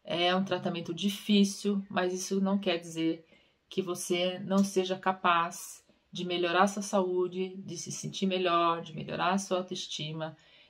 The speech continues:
desde que você entenda que realmente é uma doença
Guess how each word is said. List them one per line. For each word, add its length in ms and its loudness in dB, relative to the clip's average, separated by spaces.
desde 360 6
que 80 -6
você 240 0
entenda 720 2
que 140 -2
realmente 880 4
é 160 8
uma 160 6
doença 680 4